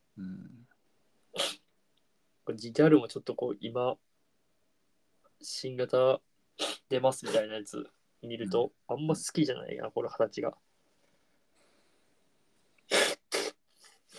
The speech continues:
Speaker 2: まあ、くれるっつったらね、もらうけど。
Speaker 1: いやいや、さ、当然そうやろ。
Speaker 2: 乗っていいよって言われたら、ありがとうございますって言うけど、まあ、自分が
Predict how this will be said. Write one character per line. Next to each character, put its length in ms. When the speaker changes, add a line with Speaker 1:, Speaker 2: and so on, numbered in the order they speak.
Speaker 2:
ま 140
あ、 40
く 160
れ 100
る 120
っ 40
つ 140
っ 60
た 160
ら 120
ね、 400
も 120
ら 100
う 60
け 120
ど。 200
Speaker 1:
い 100
や 160
い 40
や、 160
さ、 160
当 140
然 180
そ 140
う 20
や 60
ろ。 100
Speaker 2:
乗 120
っ 60
て 160
い 80
い 40
よ 140
っ 60
て 60
言 100
わ 60
れ 80
た 120
ら、 80
あ 400
り 80
が 60
と 100
う 80
ご 160
ざ 80
い 40
ま 160
す 100
っ 100
て 80
言 120
う 40
け 100
ど、 240
ま 160
あ、 60
自 240
分 240
が 220